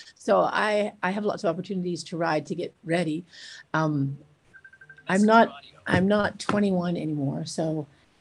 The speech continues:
uh, you know, age does, you know, take its toll.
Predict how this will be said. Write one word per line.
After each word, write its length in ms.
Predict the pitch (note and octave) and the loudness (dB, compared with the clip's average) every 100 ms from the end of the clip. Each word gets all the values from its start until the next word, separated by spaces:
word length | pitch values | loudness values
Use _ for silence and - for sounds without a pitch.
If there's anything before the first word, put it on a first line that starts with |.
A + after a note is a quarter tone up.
| _ - | _ -6
uh, 400 | C#3+ C#3 D3 D3+ - - | 0 2 0 -2 -8 -8
you 160 | B3 | -4
know, 380 | G3+ F3 - E3+ F3 - - - | -2 -2 -4 -2 -2 -4 -6 2
age 300 | F#3 E3+ F3 | 4 4 2
does, 360 | D#3+ E3 - - _ - | 2 2 -4 -8 _ -2
you 100 | D#3 | 0
know, 160 | D3 C#3+ | 0 0
take 220 | E3+ E3+ | 0 0
its 160 | E3 | -4
toll. 340 | - G3+ D4 | 0 4 4